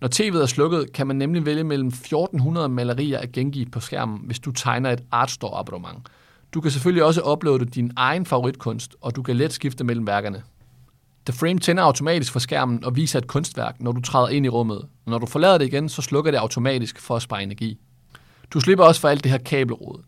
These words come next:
The Frame har nemlig kun ét kabel, der er op til femten meter, og det er næsten usynligt.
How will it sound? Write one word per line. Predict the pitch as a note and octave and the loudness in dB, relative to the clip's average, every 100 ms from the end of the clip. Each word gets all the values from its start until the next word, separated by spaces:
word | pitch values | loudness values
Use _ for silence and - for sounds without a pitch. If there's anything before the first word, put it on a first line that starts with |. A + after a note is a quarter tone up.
| - | -10
The | B2 | -4
Frame | D#3 F#3 | 0 2
har | D#3+ | 2
nemlig | D3 E3 E3 | 2 0 0
kun | F3 F3 G#3 | 0 0 -4
ét | F#3+ | -2
kabel, | - C3+ A#2+ A#2+ | 0 0 0 0
der | A#2 | 0
er | |
op | B2 | 0
til | - | -4
femten | - D3 - B2+ | -4 -4 -2 -2
meter, | B2 B2 G2+ - - _ _ | 0 0 -4 -10 -18 _ _
og | B2 B2 | -4 0
det | |
er | C#3+ | 0
næsten | C3+ B2 | 0 0
usynligt. | A#2 - A#2+ G2 - | -4 -2 -4 -4 -12